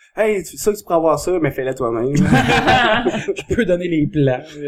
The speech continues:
Speaker 2: euh, aussi difficiles qu'ils soient, genre coller des cassettes ensemble.
Speaker 1: T'es collé comment ?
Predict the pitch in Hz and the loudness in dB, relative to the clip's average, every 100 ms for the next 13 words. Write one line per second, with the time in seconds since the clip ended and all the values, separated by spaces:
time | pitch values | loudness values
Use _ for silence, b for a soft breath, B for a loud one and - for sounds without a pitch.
0 | 135 143 147 143 - 135 - - 151 143 | -2 0 0 -2 -2 -4 -2 -2 2 2
1 | 135 127 127 131 139 127 120 113 113 101 | 2 0 0 0 0 -2 -2 -2 -2 -6
2 | - 104 92 92 - - 127 196 180 226 | -8 -10 -12 -18 -8 0 2 4 2 2
3 | 120 120 | 2 2